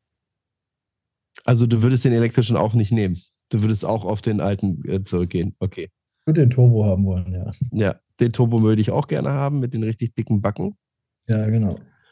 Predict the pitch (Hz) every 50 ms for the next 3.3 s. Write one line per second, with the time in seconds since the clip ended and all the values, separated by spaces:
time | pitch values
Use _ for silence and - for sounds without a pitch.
0 | _ _ _ _ _ _ - 104 101 98 - 82 101 95 - - - - 101 101
1 | 101 101 95 95 - - 104 104 104 98 95 95 92 80 - 95 98 - 101 98
2 | 98 92 - - 98 - - 92 90 - 147 147 127 107 - 113 107 104 101 120
3 | 127 - 165 165 170 170